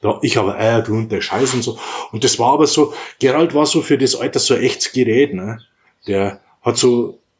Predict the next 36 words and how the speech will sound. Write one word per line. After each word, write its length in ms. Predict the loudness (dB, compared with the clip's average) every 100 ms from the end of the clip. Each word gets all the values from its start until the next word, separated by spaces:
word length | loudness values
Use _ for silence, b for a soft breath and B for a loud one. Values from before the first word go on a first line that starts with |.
| _ _ _ _ _ _
Van 340 | -14 -2 0 2
Damme-mäßig 600 | 0 0 2 2 2 0
einen 100 | 0
Spagat 540 | -2 -2 0 0 0
zwischen 320 | 0 0 0
zwei 180 | -2 -2
Stühle 400 | -2 -2 0 0
gemacht 380 | 2 -2 -4 -6
und 80 | -6
so 160 | -4
ein 180 | 0 0
Mist, 320 | 0 -2 -4
ne? 220 | -4 -6 -8 B B B B
Und 100 | -6
damals 300 | 0 2 2
so 80 | 4
mit, 320 | 2 2 0
der 100 | 0
war 140 | 2 4
ja 80 | 2
älter 300 | 2 2 2
wie 100 | 4
mir, 180 | 4
weil 260 | 4 2 0
er 200 | -2 -2
hat 120 | 0
eine 120 | 0
Ehrenrunde 560 | 0 0 0 2 4 2
draht. 340 | 4 2 0 -6 _ _ _ -20 -14 -8
Da, 100 | -6
da 180 | -4
war 140 | -2 -2
er 140 | 0
so, 180 | 0 0
wir 180 | -2 -4
waren 200 | -4